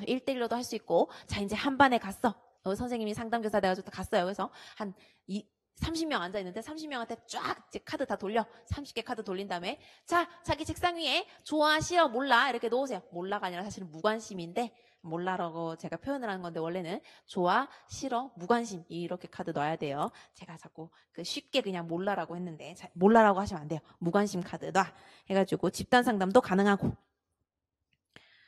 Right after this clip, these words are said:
그다음에 상담자가 목적에 맞게 변형해서 활용 가능하고, 그래서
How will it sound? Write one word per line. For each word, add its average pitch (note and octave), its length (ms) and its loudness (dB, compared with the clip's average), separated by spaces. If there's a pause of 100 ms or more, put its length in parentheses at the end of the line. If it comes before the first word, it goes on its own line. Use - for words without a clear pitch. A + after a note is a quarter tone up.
(240)
그다음에 G3+ 440 6
상담자가 C4 560 6
목적에 A3+ 380 6
맞게 F#3+ 440 6
변형해서 G#3 640 6 (240)
활용 D4 240 8
가능하고, F#3+ 580 4
그래서 F#3+ 380 6